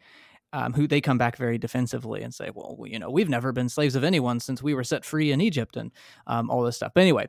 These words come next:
besides that, we, it's an interesting phrase there because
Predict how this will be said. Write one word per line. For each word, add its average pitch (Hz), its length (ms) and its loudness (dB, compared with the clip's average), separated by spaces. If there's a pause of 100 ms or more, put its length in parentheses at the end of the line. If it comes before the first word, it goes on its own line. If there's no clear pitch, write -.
(260)
besides 147 380 2
that, 107 200 -4 (880)
we, 175 200 6 (100)
it's - 400 -4
an 170 60 0
interesting 175 720 2
phrase 143 640 2 (340)
there 131 400 2
because 143 500 2